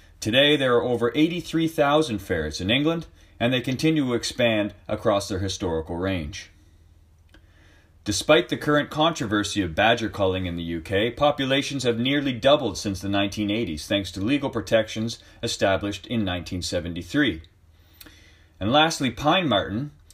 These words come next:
whose last stronghold was in remote Scotland after years of persecution throughout the U K, has been reintroduced to both England and Wales,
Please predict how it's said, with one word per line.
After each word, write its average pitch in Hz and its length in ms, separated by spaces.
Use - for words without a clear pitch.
whose 107 220
last 120 280
stronghold 127 680
was 107 160
in 104 140
remote 123 320
Scotland 117 520
after 95 240
years 135 360
of 117 100
persecution 104 680
throughout 92 300
the - 80
U 85 160
K, 92 360
has 123 100
been 123 160
reintroduced 151 720
to 120 80
both 98 320
England 147 400
and 147 260
Wales, 131 600